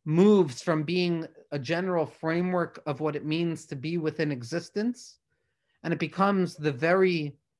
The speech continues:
birthplace of what it means to experience life as a human being.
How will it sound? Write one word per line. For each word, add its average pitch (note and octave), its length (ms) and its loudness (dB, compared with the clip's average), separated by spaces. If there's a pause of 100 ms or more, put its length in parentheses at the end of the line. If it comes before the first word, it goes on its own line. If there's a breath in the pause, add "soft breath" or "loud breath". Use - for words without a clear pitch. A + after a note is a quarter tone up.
(420)
birthplace E3 760 0
of C#3+ 100 -2
what C#3+ 120 -2
it C#3+ 80 -6
means D#3+ 320 -2
to E3 220 -6
experience F3 760 -2
life D3+ 280 -2
as C3 140 -6
a C3+ 60 -8
human C3 280 -4
being. A#2+ 320 -6